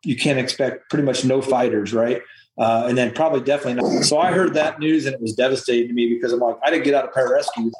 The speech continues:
to go fly a tanker. And nothing against tanker guys. And I, I,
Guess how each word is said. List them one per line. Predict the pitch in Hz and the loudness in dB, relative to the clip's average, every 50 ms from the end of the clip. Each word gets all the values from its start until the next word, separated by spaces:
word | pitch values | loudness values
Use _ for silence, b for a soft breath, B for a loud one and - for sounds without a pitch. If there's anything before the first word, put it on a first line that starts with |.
| - - - | -12 -8 -6
to | 131 120 | -4 -2
go | 131 135 131 131 127 127 123 120 120 123 - _ - 120 107 131 | 0 2 2 2 2 0 0 -2 -4 -6 -8 _ -6 -4 -2 -2
fly | 143 131 123 | -2 -2 -2
a | 117 | 0
tanker. | - - 196 - 117 107 - 104 104 - - _ _ - | 0 0 0 0 -2 -4 -6 -6 -8 -12 -14 _ _ -4
And | - 143 | 0 2
nothing | 170 190 190 185 170 | 2 2 2 0 0
against | 151 156 147 - - | 0 0 0 0 0
tanker | 165 165 151 123 120 | 0 -2 -2 -2 -4
guys. | 117 120 117 123 131 | -4 -2 0 0 0
And | - 135 | 0 0
I, | 131 | 0
I, | 135 147 - - 143 139 - - 127 127 127 127 | 0 0 -2 -2 -2 -2 -2 -2 0 0 0 0